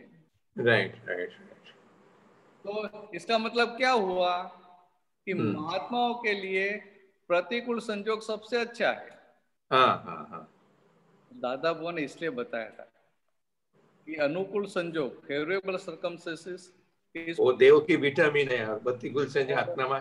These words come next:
Speaker 1: आत्मा की
Speaker 2: हाँ, और
Speaker 1: विटामिन है।
Speaker 2: अनफेवरेबल circumstances, adverse circumstances, it's a
Speaker 1: हम्म।
Speaker 2: vitamins।
Speaker 1: Hmm, hmm, right, right।
Speaker 2: ये रीति आवाज आती, इसका
Speaker 1: हाँ,
Speaker 2: से
Speaker 1: राइट।
Speaker 2: बात थी।
Speaker 1: राइट, राइट, right, right।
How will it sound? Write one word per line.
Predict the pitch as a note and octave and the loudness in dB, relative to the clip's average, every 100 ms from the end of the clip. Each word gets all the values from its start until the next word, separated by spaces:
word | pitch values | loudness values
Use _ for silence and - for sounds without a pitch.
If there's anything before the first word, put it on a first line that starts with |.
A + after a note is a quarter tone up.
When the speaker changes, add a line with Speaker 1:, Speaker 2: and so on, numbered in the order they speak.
| - | -2
Speaker 1:
आत्मा | A#2 A2+ D3 | -4 -2 -4
की | D3 | -2
Speaker 2:
हाँ, | |
और | A#2 | 2
Speaker 1:
विटामिन | A#2 G2+ G#2 | 2 2 0
है। | C3+ F#3 | -2 -4
Speaker 2:
अनफेवरेबल | G#3 G#3 G#3 G#3 | -4 -4 -2 -4
circumstances, | - F#3+ G3 F#3 F3+ D#3+ C3+ C3 A2+ - _ _ _ - _ | -6 -6 -4 -4 -4 -6 -6 -10 -12 -18 _ _ _ -20 _
adverse | D#3+ E3 G#3+ G#3 | -4 -2 -4 -4
circumstances, | - F3+ E3+ F#3+ F#3 D#3+ - D3 B2+ - _ _ _ D#3 | -2 -2 -2 -6 -6 -8 -8 -10 -10 -16 _ _ _ -14
it's | - | -6
a | |
Speaker 1:
हम्म। | G3 G#3 | -4 -4
Speaker 2:
vitamins। | F#3+ F3+ B2+ A#2+ G#2+ - _ _ _ _ _ B2 | -6 -10 -10 -10 -12 -18 _ _ _ _ _ -6
Speaker 1:
Hmm, | A2+ F#2+ | -4 -4
hmm, | F#2 F2 F#2+ | -8 -8 -6
right, | F#2 - - | -6 -8 -14
right। | - - - | -18 -18 -8
Speaker 2:
ये | F3+ | -6
रीति | G3 F3+ D#3+ | -6 -2 0
आवाज | B2 A2 | 0 -2
आती, | G#2+ G#2 - - _ _ - E3+ | -8 -14 -18 -20 _ _ -12 -8
इसका | - | -2
Speaker 1:
हाँ, | G#2+ | -2
Speaker 2:
से | G2 | 0
Speaker 1:
राइट। | F2+ E2+ | -4 -6
Speaker 2:
बात | - - | -10 -14
थी। | - - _ _ _ _ - | -20 -20 _ _ _ _ 0
Speaker 1:
राइट, | B2+ B2+ - | 4 4 2
राइट, | F#2+ - | -4 -10
right, | - - - - - | -14 -20 -20 -20 -18
right। | - | -18